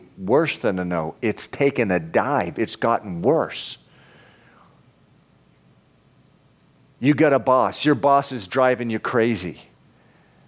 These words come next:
You, you don't like your boss. You've been praying for six months, "Lord, please give me another boss. Please, please give me another boss."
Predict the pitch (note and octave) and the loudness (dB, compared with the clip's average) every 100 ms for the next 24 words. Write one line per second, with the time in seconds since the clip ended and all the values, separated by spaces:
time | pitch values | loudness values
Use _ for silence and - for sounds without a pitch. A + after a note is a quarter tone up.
0 | _ A2 C3+ C#3+ B2+ D3 D#3+ D#3 D#3+ E3 | _ 0 0 2 2 4 4 4 4 2
1 | D3 A#2+ F#2 C#2+ - - - - - C3 | 0 -2 0 -4 -6 -10 -10 -12 -8 2
2 | E3+ D#3+ D#3 - F#3 F#3 C3 - A#2+ - | 4 4 0 0 2 2 -2 -4 -6 0
3 | F3 F3 D3+ D#3+ D3+ G#2 - - - - | 0 0 0 4 4 0 -10 -12 -16 -20
4 | - D#3+ F3+ - D3+ F#3 F3 G#2 B2 F#3 | -2 4 4 4 2 4 4 0 2 4
5 | F3+ D#3+ E3+ E3 E3 D#3+ D3+ D#3+ E3+ E3+ | 4 2 4 2 2 0 2 4 4 4
6 | D#3+ E3+ D#3 G#2 - - - _ - _ | 4 6 4 2 -10 -16 -18 _ -20 _
7 | - E3 F3+ G3+ A2+ - - F3+ G#3 C3+ | 0 4 6 6 2 -4 0 2 4 2
8 | A2 F3 E3 C3+ B2 B2 C#3+ D3 D3+ D3+ | 4 4 4 2 2 2 2 2 2 4
9 | D#3 C3 F#2+ - | 4 4 2 -8